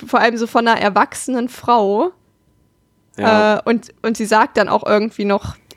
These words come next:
Speaker 1: sowas, glaub ich, zu uns, was so in die Richtung geht, dass wir wieder dreckig sind und, oh, big uff, ey.
Speaker 2: Vor allem fragt man sich ja an dem Punkt, was ist an Jennifer so dreckig? Sie ist ja augen-,
Speaker 1: Ja, was hat sie verbrochen?
Speaker 2: sie ist ja augenscheinlich, äh,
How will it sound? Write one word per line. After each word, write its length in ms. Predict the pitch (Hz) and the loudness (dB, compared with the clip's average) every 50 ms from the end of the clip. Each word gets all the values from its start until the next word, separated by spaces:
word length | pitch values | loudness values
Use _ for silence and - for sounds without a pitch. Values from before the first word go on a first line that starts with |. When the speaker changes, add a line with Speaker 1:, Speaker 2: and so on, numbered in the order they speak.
| - - | -8 -8
Speaker 1:
sowas, 380 | 123 - 214 - - - - | -2 -2 0 0 0 -2 0
glaub 240 | - 220 196 240 - | 2 2 2 2 0
ich, 120 | - - | -6 -12
zu 140 | - - - | -8 -8 -2
uns, 380 | - - 220 220 247 - - - | 0 2 2 2 0 -2 -2 -2
was 160 | - 226 - | -4 -2 -2
so 120 | - 190 | -2 0
in 120 | - 220 220 | 0 2 2
die 60 | 220 | 2
Richtung 400 | - 233 247 - - - 214 208 | 0 0 -4 -4 -8 -8 -8 -4
geht, 260 | - 220 220 226 - | -2 0 0 0 -2
dass 160 | 233 - - | -4 -6 -4
wir 160 | - 220 214 220 | -2 -2 -2 -2
wieder 240 | 220 - 214 214 | 0 0 0 0
dreckig 440 | 214 - - 214 214 - 233 220 - - | 0 -2 -4 -4 -2 -2 -4 -6 -6 -2
sind 300 | - 220 214 214 220 - - | -2 -2 -2 0 -4 -4 -2
und, 280 | 208 202 202 202 - - - - - - - - _ _ _ _ _ _ _ _ _ _ _ _ _ _ _ _ _ _ _ _ | -2 -2 -2 -4 -6 -14 -16 -20 -20 -20 -20 -20 _ _ _ _ _ _ _ _ _ _ _ _ _ _ _ _ _ _ _ _
oh, 100 | 226 214 190 - - _ | -2 -2 -2 -6 -10 _
big 260 | - 240 240 - - | 0 0 0 0 -2
uff, 200 | - 233 208 - - | -2 -2 -2 -2 -2
ey. 260 | - 196 190 202 226 262 262 - _ _ _ _ _ _ _ _ _ _ _ - - | 0 0 2 2 0 0 -4 -10 _ _ _ _ _ _ _ _ _ _ _ -18 -14
Speaker 2:
Vor 180 | - - 127 123 | -4 0 2 2
allem 100 | 131 123 | 2 0
fragt 240 | 127 - 143 139 | 0 -4 -2 0
man 120 | 139 147 139 | 0 -2 0
sich 200 | 120 143 139 - | 0 -2 0 2
ja 180 | 139 127 123 | 2 4 4
an 80 | 127 123 | 2 2
dem 180 | 123 131 131 127 | 0 0 -2 -2
Punkt, 320 | - - 127 123 123 107 | -4 -4 -4 -4 -2 0
was 220 | 110 135 - - - | 0 0 0 -2 -4
ist 200 | - 147 - - | -4 -6 -6 -4
an 180 | - 135 131 | -4 -4 -2
Jennifer 400 | 127 127 127 131 135 131 - 120 113 | -2 -2 0 0 -2 -4 -4 -6 -4
so 140 | - 110 107 | -4 -6 -8
dreckig? 640 | - - 135 156 151 - 98 87 90 - - - | -4 -2 -2 -2 -2 -4 -6 -6 -6 -8 -12 -8
Sie 180 | - - - 117 | -6 -4 -2 -2
ist 160 | - - - | 0 0 0
ja 160 | - 107 - | 0 0 2
augen-, 140 | - 123 233 | 2 2 2
Speaker 1:
Ja, 80 | 233 226 | 4 2
was 160 | 226 277 - | 0 -2 -2
hat 120 | 370 359 | -4 -2
sie 100 | - 381 | -2 -2
verbrochen? 400 | - - 226 - - - 262 - - | -2 -2 -4 -4 -4 -8 -6 -4 -2
Speaker 2:
sie 80 | - 131 | -2 0
ist 120 | 117 - | 0 2
ja 180 | 143 117 - - | 0 0 2 2
augenscheinlich, 920 | 131 139 135 143 135 - - 127 123 123 123 123 127 127 120 123 - - | 2 2 2 0 -2 0 0 0 0 2 2 2 0 0 0 -2 -6 -6
äh, 400 | - 117 117 117 117 113 113 | -2 0 0 2 2 2 0